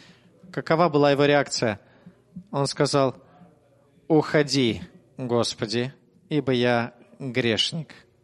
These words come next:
И вот тот же самый грешный человек в присутствии того же самого Сына Божия.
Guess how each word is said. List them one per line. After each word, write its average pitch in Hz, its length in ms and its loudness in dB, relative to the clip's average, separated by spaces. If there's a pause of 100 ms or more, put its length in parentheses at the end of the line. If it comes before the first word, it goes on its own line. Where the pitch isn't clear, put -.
(4000)
И 170 120 2
вот 147 260 0
тот 156 160 2
же 180 100 -4
самый 170 320 0
грешный 143 380 0
человек 165 580 -2 (1600)
в - 120 -20
присутствии 156 540 2
того 147 240 0
же 156 100 -4
самого 143 380 -2
Сына 156 300 -2
Божия. 123 500 -4